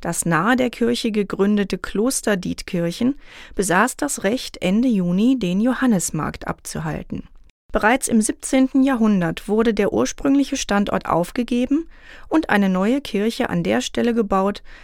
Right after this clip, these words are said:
an der sich heute die Stiftskirche befindet. Aus einer geplanten Erweiterung dieses Kirchenbaus gegen Ende des neunzehnten Jahrhunderts entwickelte sich ein kompletter Neubau.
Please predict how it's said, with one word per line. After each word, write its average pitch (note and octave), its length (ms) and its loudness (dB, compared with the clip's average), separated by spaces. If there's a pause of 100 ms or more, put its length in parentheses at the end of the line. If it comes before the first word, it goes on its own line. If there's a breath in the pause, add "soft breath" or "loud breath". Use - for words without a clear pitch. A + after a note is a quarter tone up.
(140 loud breath)
an E3+ 140 -2
der F3 160 2
sich E3 240 -6
heute E3+ 300 -2
die C#4 140 -2
Stiftskirche - 760 -6
befindet. - 680 -8 (580 soft breath)
Aus F#3 240 2
einer F#3 280 -2
geplanten E3+ 540 -4
Erweiterung F3 800 -2
dieses F3+ 300 -6
Kirchenbaus G#3+ 760 -2 (120)
gegen G3 240 0
Ende F3 280 -2
des E3+ 200 -4
neunzehnten F#3+ 560 -2
Jahrhunderts A3 600 0 (500 loud breath)
entwickelte A#3+ 600 0
sich C4 340 -2
ein E3 200 -2
kompletter A#3 560 -2
Neubau. E3 640 0